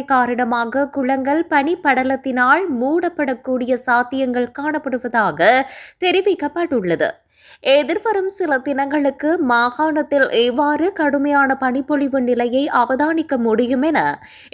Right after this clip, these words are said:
எதிர்வு கூறப்பட்டுள்ளது. சுமார் எண்பது சென்டிமீட்டர் வரையில் பனிப்பொழிவு ஏற்படும் என எதிர்வு கூறப்பட்டுள்ளது. இடிமின்னல் தாக்கத்துடன் மணிக்கு எட்டு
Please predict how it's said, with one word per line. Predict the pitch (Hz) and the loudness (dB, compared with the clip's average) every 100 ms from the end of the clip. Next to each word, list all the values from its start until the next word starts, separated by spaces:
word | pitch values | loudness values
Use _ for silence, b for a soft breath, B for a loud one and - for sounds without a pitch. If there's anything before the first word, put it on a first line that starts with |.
| 233 | 4
எதிர்வு | 247 247 320 392 392 | 4 2 -4 -4 -4
கூறப்பட்டுள்ளது. | 320 240 185 170 196 254 339 190 107 - - b b - | -2 -2 -4 -6 -4 0 2 2 0 -2 -14 b b -8
சுமார் | 320 320 330 320 254 | -2 2 2 2 0
எண்பது | 262 294 339 339 | 0 -2 -2 -4
சென்டிமீட்டர் | 294 269 285 262 269 285 269 | -4 -6 -4 -4 -4 -4 -2
வரையில் | 254 247 226 285 339 339 | 0 0 0 0 0 0
பனிப்பொழிவு | 247 269 262 277 262 247 214 196 | 0 -2 -2 -2 0 -2 0 0
ஏற்படும் | 208 277 277 262 | 0 -4 -4 -2
என | 262 302 220 | -2 0 2
எதிர்வு | 226 269 339 339 | 2 0 -6 -6
கூறப்பட்டுள்ளது. | 311 269 226 - 175 247 247 - - B B B - 285 | -6 -4 -6 -6 -4 0 0 -2 -6 B B B 0 4
இடிமின்னல் | 320 440 370 359 339 | 4 2 0 0 2
தாக்கத்துடன் | 330 285 302 311 294 302 359 302 | 2 2 0 -2 0 0 0 0
மணிக்கு | 262 254 294 302 247 | 0 -2 0 2 2
எட்டு | 247 330 | 2 0